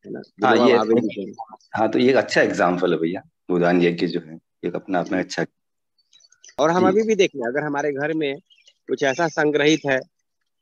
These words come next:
Speaker 1: है ना, जिसकी आवश्यकता नहीं है या कहीं से गलत विधि से आया हुआ है पहले से ही,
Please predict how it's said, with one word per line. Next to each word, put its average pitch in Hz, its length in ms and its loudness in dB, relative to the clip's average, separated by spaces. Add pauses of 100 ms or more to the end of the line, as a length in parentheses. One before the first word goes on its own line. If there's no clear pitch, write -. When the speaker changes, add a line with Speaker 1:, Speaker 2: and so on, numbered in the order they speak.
(140)
Speaker 1:
है 127 60 -4
ना, 151 100 -4
जिसकी 143 240 -6
आवश्यकता 131 380 -4
नहीं 131 280 -2
है 87 100 -8 (600)
या 156 200 2
कहीं - 460 -2
से 151 120 0
गलत 147 260 2
विधि 147 220 -2
से 143 120 -4
आया 117 160 2
हुआ 117 180 0
है 104 60 0
पहले 110 300 -4
से 98 140 -14
ही, 82 80 -12